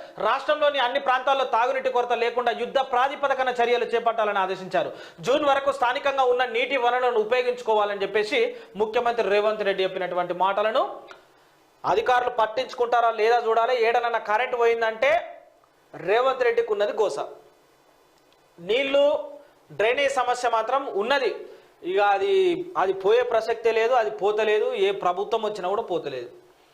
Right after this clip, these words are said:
ఇట్లా అని మర్రి ఇంకో గల్లె పోగానే ఆడ ము-, మురుగునీరు పోతూనే ఉంటుంది ఆడ.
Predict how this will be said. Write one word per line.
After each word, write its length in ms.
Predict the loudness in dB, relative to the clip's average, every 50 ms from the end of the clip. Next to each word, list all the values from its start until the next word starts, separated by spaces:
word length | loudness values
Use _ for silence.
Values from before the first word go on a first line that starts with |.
| _ _ _ _ _ _ _ _ _ _ -12 -8 -8
ఇట్లా 420 | -8 -8 -8 -12 -6 -2 2 2 4 4 4 4 4 4 4 4 4 4 2 2
అని 120 | 0 0
మర్రి 300 | 0 -2 -2 -2 -2 -8
ఇంకో 200 | -6 -2 -2 -2
గల్లె 280 | 0 0 0 0 2 2
పోగానే 320 | 2 2 0 0 -2 0
ఆడ 120 | 2 2 2 0 0 -4 -10 -14 -12
ము-, 320 | -6 -4 -2 -2 -2 -2 -2 -2
మురుగునీరు 800 | -2 0 0 0 2 2 2 2 2 2 0 -2 -4 -6 -8 -6 -4 -2
పోతూనే 260 | 0 0 0 0 0
ఉంటుంది 260 | -2 -4 -4 -6 -8
ఆడ. 140 | -8 -10 -12